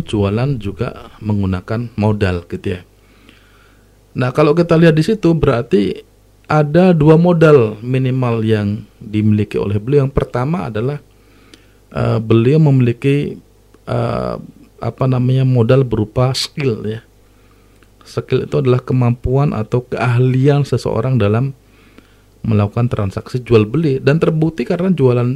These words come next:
eh, apa namanya, barang-barang yang dijual oleh beliau itu laris manis, laku keras, seperti itu kan.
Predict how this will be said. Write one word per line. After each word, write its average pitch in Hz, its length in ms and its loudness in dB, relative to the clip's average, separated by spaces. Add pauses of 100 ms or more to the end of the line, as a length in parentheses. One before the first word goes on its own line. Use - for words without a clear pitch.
(240)
eh, 123 240 -8
apa - 240 -8
namanya, 127 240 -2
barang-barang 110 560 4
yang 113 180 2 (920)
dijual 117 400 2
oleh 123 160 2
beliau 113 240 0
itu 110 160 -6
laris 120 320 -2
manis, 120 320 0
laku 113 320 -4
keras, 113 320 -4
seperti 123 400 -6
itu 123 80 -6
kan. 123 240 -4